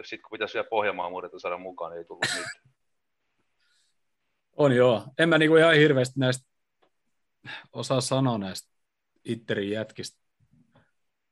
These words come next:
Speaker 2: mitään.
Speaker 1: Ei tuu oikein seriaata seurattua niin, kuin niin tarkasti, että pystyisi niinku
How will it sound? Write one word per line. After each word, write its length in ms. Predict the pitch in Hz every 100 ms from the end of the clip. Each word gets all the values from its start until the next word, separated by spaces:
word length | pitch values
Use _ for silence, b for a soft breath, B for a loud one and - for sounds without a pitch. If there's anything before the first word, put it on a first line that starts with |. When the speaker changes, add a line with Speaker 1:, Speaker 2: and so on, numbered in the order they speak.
| _ _ _ _ _ _
Speaker 2:
mitään. 500 | 123 113 113 92 90 - _ _ _ _ _ _ _ _ _ _ _ _ _ b b b -
Speaker 1:
Ei 160 | -
tuu 360 | - 147 127 -
oikein 320 | 135 131 123 -
seriaata 560 | - 127 113 104 95
seurattua 540 | - 123 113 92 - 98
niin, 200 | 107 92
kuin 120 | 101
niin 180 | 117 104
tarkasti, 500 | 98 90 87 - 85
että 260 | 82 - 60 _
pystyisi 380 | 92 - 92 92
niinku 160 | 90